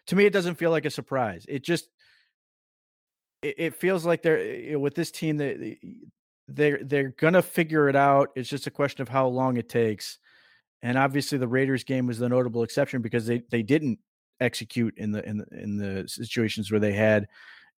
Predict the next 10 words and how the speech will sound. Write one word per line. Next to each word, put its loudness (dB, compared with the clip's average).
opportunities 2
with -2
the -8
three 4
trips 0
to -8
the -2
red 2
zone. -4
But 4